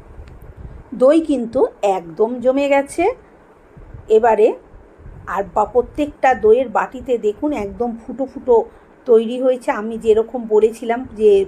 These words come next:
ফেনার মতন হয় ওটা। এবার আমি একটা কেটেও দেখাচ্ছি। প্রথমে আমি বাটিগুলোকে এরম উল্টে দেখাচ্ছি। দেখুন, দই এত সুন্দর জমেছে যে দই কিন্তু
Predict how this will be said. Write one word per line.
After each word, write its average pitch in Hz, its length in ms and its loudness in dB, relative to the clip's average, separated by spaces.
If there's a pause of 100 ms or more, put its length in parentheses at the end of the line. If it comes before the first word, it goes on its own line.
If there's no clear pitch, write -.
ফেনার 220 380 -6
মতন 214 320 -6
হয় 202 340 -4
ওটা। 214 260 -2 (420)
এবার 262 200 4
আমি 240 220 0
একটা 214 220 -6 (140)
কেটেও 220 420 2
দেখাচ্ছি। 196 600 -4 (680)
প্রথমে 285 380 0
আমি 254 380 -2
বাটিগুলোকে 226 580 0
এরম 240 260 -2
উল্টে 247 260 0
দেখাচ্ছি। 208 440 -2
দেখুন, 269 380 -4
দই 233 260 2
এত 196 300 -2
সুন্দর 294 420 -4
জমেছে 233 460 0
যে 214 320 2
দই 214 260 2
কিন্তু 294 480 -2